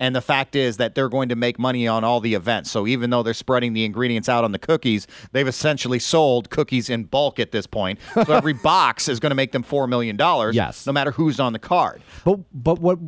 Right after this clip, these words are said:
Speaker 2: what I was talking about last week, and we'll talk about again this week, is if you look at this past weekend, you have a card that's headlined by Poirier and Eddie Alvarez, co-mained by Aldo and Stevens,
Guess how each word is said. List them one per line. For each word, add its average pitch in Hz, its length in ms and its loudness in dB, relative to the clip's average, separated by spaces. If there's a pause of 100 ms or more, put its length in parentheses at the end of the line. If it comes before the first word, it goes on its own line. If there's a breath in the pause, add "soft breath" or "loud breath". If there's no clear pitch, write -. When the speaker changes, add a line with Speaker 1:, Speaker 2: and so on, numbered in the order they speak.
(100)
Speaker 2:
what 156 200 0
I 165 80 4
was 175 160 2
talking 165 220 4
about 156 120 0
last 135 240 0
week, 131 140 0
and 120 80 2
we'll 113 80 0
talk 127 220 0
about 113 180 0
again 104 300 0
this 135 180 -2
week, 98 240 -2 (320 soft breath)
is 131 160 0
if 143 140 0
you 202 120 2
look 185 360 2
at 131 320 -2 (100)
this 135 220 0
past 135 440 0
weekend, 95 520 -4 (880)
you 113 100 2
have 143 100 4
a 175 60 0
card 131 540 4
that's 117 160 0
headlined 113 680 0
by 107 280 2
Poirier 117 760 0 (1200)
and 113 100 0
Eddie 123 240 2
Alvarez, 87 600 -2 (420 soft breath)
co-mained 135 580 2
by 113 140 0
Aldo 123 420 2
and 143 120 2
Stevens, 92 600 -2